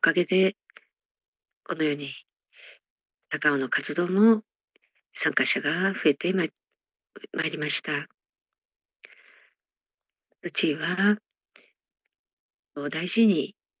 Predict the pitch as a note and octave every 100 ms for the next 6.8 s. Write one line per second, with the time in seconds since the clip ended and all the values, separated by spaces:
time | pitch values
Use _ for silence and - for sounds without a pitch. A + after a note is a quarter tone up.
0 | _ _ _ _ _ _ - - D#3 C#3
1 | C#3 F3+ A3 G#3 D3+ - _ _ _ F3
2 | - F3+ - B3 A3+ G3 - _ _ _
3 | _ _ _ _ _ _ - - F3+ C#3
4 | - _ _ _ _ _ _ _ _ _
5 | _ _ _ _ _ _ _ _ D3+ -
6 | B2+ - - D3+ D3 D3 C#3+ -